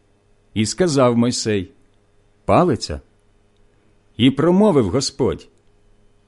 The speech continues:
"Кинь її на землю". Кинув він її на землю, і стала з неї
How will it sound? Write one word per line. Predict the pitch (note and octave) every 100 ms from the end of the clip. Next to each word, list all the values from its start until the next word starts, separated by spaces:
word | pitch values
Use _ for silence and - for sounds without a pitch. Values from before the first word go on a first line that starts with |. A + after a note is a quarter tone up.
| _ _ - - -
"Кинь | D3+ F#3 G3
її | F3 D#3 C3
на | D#3 D3
землю". | A#2+ B2+ F#2+ D#2 C#2+ _ _ _ _ _ _ _ _ _ _ _ _ -
Кинув | F3 G#3 E3+ B2 F2+
він | D#3 D3+
її | A#2 B2+ D3
на | G#2
землю, | F#2 A2 D#3+ F3+ F#3+ F#3 - _ _ -
і | C#3+
стала | C3+ - - D#3+ G3
з | F#3+
неї | B2 C3+ D#3 D3+ D3 C3+